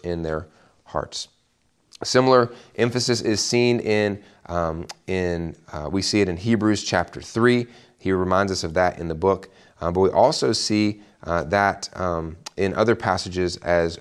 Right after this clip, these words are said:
well. The reminders for us, uh, there are in-, incidences. Uh, so we don't think that, um, uh, we sh-, he, he writes in the book, "We, we should remember that there are other evidences elsewhere in Scripture that give Christians assurance of salvation.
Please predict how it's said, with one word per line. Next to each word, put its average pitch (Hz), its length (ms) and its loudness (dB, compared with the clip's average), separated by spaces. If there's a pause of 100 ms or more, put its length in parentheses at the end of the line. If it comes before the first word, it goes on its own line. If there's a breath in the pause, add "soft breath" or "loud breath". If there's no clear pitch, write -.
well. 80 360 -2 (760)
The 107 80 2
reminders 120 480 6
for 107 260 2
us, 104 240 2 (360 loud breath)
uh, 92 260 2
there 101 240 4
are 98 100 4
in-, 117 200 2
incidences. 123 760 2 (300 loud breath)
Uh, 95 100 2
so 117 140 2
we 113 140 6
don't 117 300 6
think 123 440 0
that, 101 440 2
um, 90 460 0 (220)
uh, 80 140 -8
we 76 360 -2
sh-, - 140 0
he, 113 200 2
he 120 120 4
writes 120 240 6
in 110 80 0
the 104 80 0
book, 98 240 2
"We, 117 180 4
we 110 160 -2
should 101 200 -2
remember 117 340 4
that 107 180 4
there 107 140 8
are 85 80 4
other 110 160 6
evidences 110 520 2
elsewhere 107 360 2
in 95 60 -2
Scripture - 360 -2
that 95 200 2
give 101 180 2
Christians 107 400 -2
assurance 104 400 0
of 92 100 -4
salvation. 104 640 2